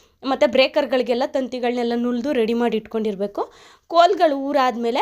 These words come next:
ಆ ತಂತಿಗಳನ್ನ ರಿಂಗ್ ಹಾಕಿ ಮಡಗ್ಬೇಕು. ಹಂದಿ ಇಲ್ಲಿ ಟಚ್ ಆದ ತಕ್ಷಣ ಏನು ಮಾಡುತ್ತೆ,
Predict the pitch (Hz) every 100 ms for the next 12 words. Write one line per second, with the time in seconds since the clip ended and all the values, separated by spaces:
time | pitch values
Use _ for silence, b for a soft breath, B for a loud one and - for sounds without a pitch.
0 | 440 - 233 277 269 226 226 262 339 254
1 | 269 262 233 220 214 214 214 427 508 226
2 | 196 208 208 - B B - 269 381 392
3 | 339 269 269 269 262 - 359 359 320 302
4 | 294 254 240 233 214 208 -